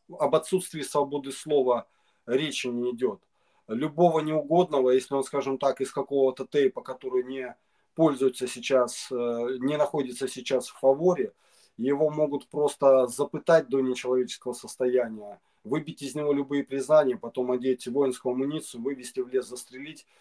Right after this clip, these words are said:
и подать это в Москву как успешно проведённую контртеррористическую операцию. Народ Чечни ненавидит Кадырова и боится. Боится и ненавидит. И в определённый момент, когда власть его ослабнет и поддержка Москвы ослабнет,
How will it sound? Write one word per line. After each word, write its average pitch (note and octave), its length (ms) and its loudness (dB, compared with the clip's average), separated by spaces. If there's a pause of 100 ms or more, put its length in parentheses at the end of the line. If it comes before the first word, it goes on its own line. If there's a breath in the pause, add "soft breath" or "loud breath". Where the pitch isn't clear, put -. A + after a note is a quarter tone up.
(200 soft breath)
и E3 100 -8
подать D#3 380 4
это C#3 260 4
в B2+ 60 2
Москву C#3 420 -4
как B2+ 260 0
успешно C3 440 -4
проведённую A#2+ 640 -2
контртеррористическую A2 1120 -8
операцию. G#2+ 500 -12 (460)
Народ D#3 280 0
Чечни D#3+ 380 -4
ненавидит D3+ 720 -2
Кадырова A2+ 500 0
и G#2+ 80 -8
боится. A#2 540 -6 (1160)
Боится D3+ 420 0
и C#3 200 -4
ненавидит. C#3 840 -2 (100)
И C3+ 380 2
в B2 80 -4
определённый C#3 580 -2
момент, C3+ 400 0
когда B2 360 0
власть B2 580 -2
его A#2+ 360 0
ослабнет C#3+ 640 0
и A#2 60 -14
поддержка B2 540 -2
Москвы A#2+ 420 -4
ослабнет, G#2+ 640 -8